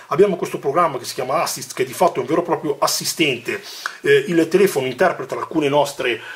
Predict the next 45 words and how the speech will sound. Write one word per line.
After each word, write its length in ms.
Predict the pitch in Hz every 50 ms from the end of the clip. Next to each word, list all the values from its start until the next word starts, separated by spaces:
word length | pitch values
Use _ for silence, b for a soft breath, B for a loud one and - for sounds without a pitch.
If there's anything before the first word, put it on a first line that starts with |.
| B B
eh, 160 | - 139 - -
azioni 580 | - 175 170 - - 214 214 196 170 143 135 -
e 240 | 156 175 165 160 -
adegua 420 | 170 170 175 220 233 196 151 143
il 60 | 131
suo 140 | - - 214
comportamento 920 | 226 156 139 - 151 139 - - 131 139 135 117 110 - 127 123 120 120 120
a, 260 | - 135 131 127 123 117
mm, 540 | 117 113 113 113 110 113 110 110 110 107 107 - - -
a 100 | - 143
ciò 140 | - - 160
che 120 | - 151
noi 100 | 139 127
stiamo 220 | - - 135 127 -
facendo. 480 | - 120 - - 120 110 107 104 B B B B B
Se 140 | B - 202
ad 80 | 180 185
esempio 300 | 185 190 202 196 - 139
stiamo 220 | - 160 156 151
andando 220 | 151 160 160 156
in 80 | 156 156
automobile, 720 | 156 143 165 160 175 165 147 135 123 113 117 117 110 - - - _
tramite, 600 | - 151 156 147 127 127 - 147 135 123 - B B B B B B
eh, 140 | 127 120 123
un 240 | 123 135 135 120 113
dialogo 420 | 120 175 185 156 127 120 117 113
con 300 | - - 123 117 113 117 117
il 180 | 147 139 123 123
ricevitore 480 | 123 120 - 151 147 143 - 156 139
G 120 | 135 127 -
P 180 | - 147 156
S 160 | 147 - - 131
può 160 | - 165 160
capire 340 | 147 151 143 - 180 165 147
a 40 |
che 80 | - 139
velocità 320 | 139 135 127 - 139 139
stiamo 240 | - - - 131 135
andando, 400 | 135 147 165 175 165 143 123 120
quindi 400 | - - 165 165 151 135 123 113 B B B B B
possiamo 400 | - 156 - - 196 190 180 165
impostarlo 680 | 151 143 - - 147 - - - 202 185 139 139 131
di 100 | 127 131
modo 200 | 143 147 135 131
che, 340 | - 156 147 147 139 139